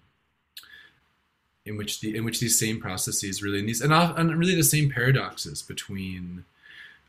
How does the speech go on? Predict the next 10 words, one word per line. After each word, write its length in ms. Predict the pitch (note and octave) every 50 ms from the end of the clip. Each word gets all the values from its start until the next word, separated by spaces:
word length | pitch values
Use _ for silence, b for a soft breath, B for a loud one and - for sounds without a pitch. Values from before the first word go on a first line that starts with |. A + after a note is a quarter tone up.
| B -
around 240 | G#2 G#2 G2 G2 F#2+
questions 400 | - - - - - - G2+ F#2+
of 140 | G#2 F#2+ -
production, 880 | - A2+ B2 B2 A#2+ - - - - A2 G#2+ G#2 G#2 G2 F#2+ G2 G#2 - _ - G#2+
resource 600 | G2+ G#2+ G#2+ - - A2 G2+ G2 F#2+ - - -
use, 640 | F#2+ F#2+ F#2+ F#2 F#2 F2+ F#2 - - - - - - -
land 220 | G2 F#2+ F#2+ F#2+
distribution 760 | G2+ F#2+ - - F2+ F2 F2+ E2+ - - F#2 F2 E2+ F2 E2+ -
are 100 | F#2+ F2+
being 640 | F2 - F#2 F2+ F2 F2 F2 E2+ E2+ E2+ E2+ E2+